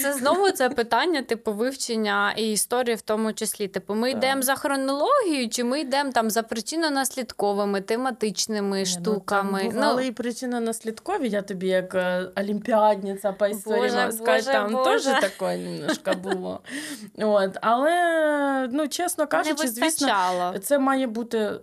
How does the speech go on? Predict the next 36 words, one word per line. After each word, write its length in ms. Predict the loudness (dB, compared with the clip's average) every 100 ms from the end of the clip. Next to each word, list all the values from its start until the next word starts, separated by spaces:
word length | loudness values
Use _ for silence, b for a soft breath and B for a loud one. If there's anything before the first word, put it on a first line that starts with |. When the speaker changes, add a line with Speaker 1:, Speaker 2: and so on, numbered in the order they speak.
| -8
Speaker 2:
ну, 240 | -2 -2 -2
на, 180 | -4 0
на 180 | 2 2
загал 440 | 0 2 2 2
трошки 320 | -2 -4 0
не 60 | 0
Speaker 1:
Мгм. 60 | 0
Speaker 2:
вистачало 560 | -2 -4 -2 -2 0
реально 280 | 2 2 2
якогось 300 | -2 -4 -8
розуміння, 460 | -6 -6 -4 -2 -2
типу, 220 | -4 -6
що 160 | -6 -8
це 160 | -6
важливо. 540 | -6 -6 -8 -10 -10 -16 B B B -4
І 400 | 0 0 0 0
якщо 300 | -2 0 0
повертатися 680 | 0 0 2 2 0 -6
до 260 | -4 -2 -2
наших 340 | -2 -4 -6
козаків, 480 | -4 -4 -4 -6 -4
які 200 | -4 -6
тут 320 | -6 -6 -6 -6
зображені 720 | -4 0 0 0 -2 -4 -4
в 80 |
Енеїді, 520 | -4 -4 -4 -8 -8 -4
да, 200 | -4 -2
то 180 | -4
вони 280 | -4 -2 -2
тут 340 | -4 -6 -8 -6
зображені, 640 | 0 0 0 0 -2 -2 B B B
знаєш, 400 | 0 0 -2 -10 _ -18 -18 _ _
набагато 640 | -2 -2 0 0 0 0 -2
ближче 460 | 0 -2 -2 -4
до 180 | -2 0
реалій, 600 | 0 0 0 0 0 -4